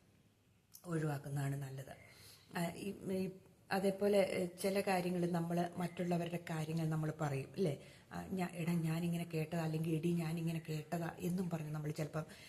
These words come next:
ഏ, സംസാരിക്കാറുണ്ട്. ആ സംസാരം നമ്മൾ ഒഴിവാക്കുക. നമുക്കറിയില്ല അതിൻ്റെ സത്യാവസ്ഥ എന്നാന്ന്, ഇല്ലേ? ഏ, അപ്പം നമ്മൾ പറഞ്ഞിട്ട് കാര്യമുണ്ടോ?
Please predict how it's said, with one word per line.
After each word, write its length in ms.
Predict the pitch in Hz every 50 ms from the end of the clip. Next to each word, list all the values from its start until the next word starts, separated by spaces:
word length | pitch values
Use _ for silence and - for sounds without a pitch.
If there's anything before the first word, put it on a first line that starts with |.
| - - -
ഏ, 160 | 175 160 156
സംസാരിക്കാറുണ്ട്. 760 | 151 151 - 160 156 - - 156 151 156 147 147 143 143 143 139 - - - - -
ആ 120 | 165 165 202
സംസാരം 480 | 214 - 233 190 - - 170 156 156
നമ്മൾ 180 | 156 151 151 151
ഒഴിവാക്കുക. 460 | 147 139 147 147 139 139 - 143 - - - - -
നമുക്കറിയില്ല 640 | 165 147 156 160 - 165 151 147 151 170 185 165 156
അതിൻ്റെ 240 | 147 143 143 143 143
സത്യാവസ്ഥ 540 | - - 147 - - 151 143 151 147 - -
എന്നാന്ന്, 340 | 156 143 147 139 131 139 - - -
ഇല്ലേ? 180 | 202 180 175 160 - - - - - - - - 214
ഏ, 60 | -
അപ്പം 340 | - - 196 - - 202 196
നമ്മൾ 200 | 190 190 190 190
പറഞ്ഞിട്ട് 360 | 185 180 175 180 175 170 185
കാര്യമുണ്ടോ? 500 | 170 175 160 156 160 156 151 151 151